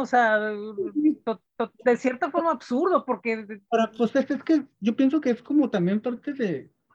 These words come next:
Speaker 2: la ignorancia, el no querer tener más cultura musical, o sea,
Speaker 1: Sí.
Speaker 2: esa es la palabra,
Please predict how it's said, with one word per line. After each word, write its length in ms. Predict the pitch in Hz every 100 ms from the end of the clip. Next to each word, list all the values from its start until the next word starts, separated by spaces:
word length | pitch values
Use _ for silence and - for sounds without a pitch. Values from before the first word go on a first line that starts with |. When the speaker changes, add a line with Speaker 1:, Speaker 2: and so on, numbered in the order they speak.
| _ _ _ -
Speaker 2:
la 200 | 180 190
ignorancia, 600 | 180 175 160 185 202 277
el 180 | 180 175
no 140 | 175
querer 360 | 208 208 208 _ _ _ _
tener 260 | - 208 208
más 220 | 208 214
cultura 420 | - 220 - 208
musical, 800 | 220 202 175 123 - 131 127 104 -
o 100 | 104
sea, 160 | 113
Speaker 1:
Sí. 80 | 110
Speaker 2:
esa 160 | 190 208
es 120 | 180
la 140 | 226 -
palabra, 520 | 131 131 135 120 104